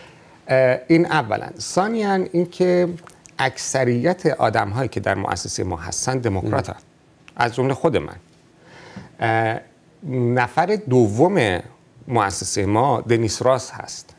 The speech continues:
Speaker 1: دنیس راس یک کسی است که هم در دولت آقای کلینتون و هم در دولت آقای اوباما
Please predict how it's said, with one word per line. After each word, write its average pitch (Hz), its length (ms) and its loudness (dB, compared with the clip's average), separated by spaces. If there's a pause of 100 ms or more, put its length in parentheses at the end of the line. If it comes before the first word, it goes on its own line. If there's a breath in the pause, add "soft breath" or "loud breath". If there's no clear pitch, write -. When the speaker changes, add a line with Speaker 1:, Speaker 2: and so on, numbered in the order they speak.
(120)
Speaker 1:
دنیس 113 340 0
راس 147 280 0
یک 156 100 -4
کسی 127 240 -4
است - 120 -8
که 110 100 -8
هم 113 280 -2
در 95 220 0 (760 soft breath)
دولت 123 340 4
آقای 160 220 4
کلینتون 165 600 2 (920 loud breath)
و 107 100 0
هم 135 320 -2
در 160 140 2
دولت 117 380 0
آقای 104 360 2
اوباما 110 840 2